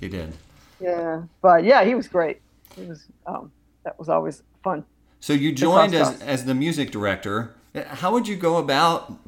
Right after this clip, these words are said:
Speaker 1: winnowing through all those, the different C Ds, promo C Ds that you would get and figuring out, hey, this is,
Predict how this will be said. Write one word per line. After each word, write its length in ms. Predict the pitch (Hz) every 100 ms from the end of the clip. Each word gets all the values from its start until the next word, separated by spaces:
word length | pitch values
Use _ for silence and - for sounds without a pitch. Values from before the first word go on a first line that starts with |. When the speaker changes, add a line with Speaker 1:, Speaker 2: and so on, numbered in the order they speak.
| -
Speaker 1:
winnowing 580 | - 107 147 180 185 175
through 440 | 170 151 175 156
all 280 | 151 113 135
those, 480 | 147 147 135 120 101
the 80 | 104
different 460 | 117 123 139 131 -
C 180 | 135
Ds, 300 | 135 131 139
promo 280 | 127 135 135
C 140 | 135 131
Ds 240 | 131 131
that 140 | 131
you 100 | 101
would 140 | 117 107
get 280 | 135 113 113
and 100 | 110
figuring 360 | 123 113 113
out, 360 | 107 107 101 -
hey, 200 | 120 107
this 380 | 92 90 110 120
is, 280 | 120 110